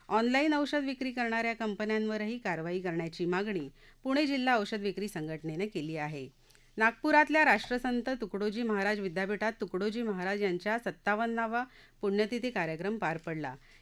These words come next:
या भारतात बंधुभाव नित्य वसुदे या विद्यापीठा-,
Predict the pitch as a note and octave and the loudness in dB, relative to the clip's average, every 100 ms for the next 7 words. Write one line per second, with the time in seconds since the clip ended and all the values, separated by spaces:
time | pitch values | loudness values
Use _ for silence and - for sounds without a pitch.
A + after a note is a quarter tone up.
0 | - G#3+ B3+ C4+ - _ F3+ F#3 F3+ A3+ | -2 4 4 4 -4 _ -2 0 2 2
1 | A#3 F#3+ F3+ F3 G#3 A3+ A#3+ G#3+ G#3 B3 | 0 0 -2 0 -2 -2 0 0 0 0
2 | A3 F#3 A3 G3+ B3+ G#3+ F#3 F3 F3+ F3+ | 0 -2 -2 -2 0 2 0 -2 -4 -4
3 | F#3 G3 | -2 -2